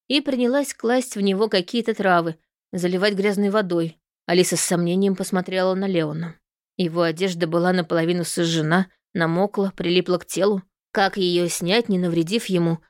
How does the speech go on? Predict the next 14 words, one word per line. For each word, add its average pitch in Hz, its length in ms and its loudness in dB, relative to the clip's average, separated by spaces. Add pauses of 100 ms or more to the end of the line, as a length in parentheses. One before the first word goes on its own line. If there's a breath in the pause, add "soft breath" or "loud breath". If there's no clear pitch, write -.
(180)
она 170 300 2
не 175 100 0
представляла. 170 720 0 (560)
«Ну, 226 400 2
чего 220 380 4
встали?» 208 600 0 (520)
Прикрикнула 170 560 0
стражница. 165 720 0 (440)
«Ножницы 185 640 -2
на 165 120 0
полке 185 480 0
возьмите 180 680 0
и 170 60 0
режьте. 208 560 -2